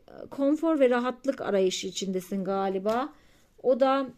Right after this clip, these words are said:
hani böyle belki ondan dolayı biraz zorlanıyorsundur. Biraz da mücadelelerim var ama inşallah bir tane daha çekeceğim,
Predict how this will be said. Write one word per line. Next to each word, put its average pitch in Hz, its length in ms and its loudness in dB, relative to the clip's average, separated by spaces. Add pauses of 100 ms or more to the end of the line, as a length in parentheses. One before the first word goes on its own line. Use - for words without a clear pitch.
(1040)
hani 180 140 -4
böyle 196 260 2
belki 214 280 4
ondan 226 420 6
dolayı 190 300 6
biraz 190 300 2
zorlanıyorsundur. 196 1000 0 (360)
Biraz 190 360 -4
da 214 80 0
mücadelelerim 190 1000 -2
var 254 200 -2
ama 233 240 -4
inşallah 233 720 -2
bir 196 100 -10
tane 175 240 -8
daha - 100 -8
çekeceğim, - 440 -14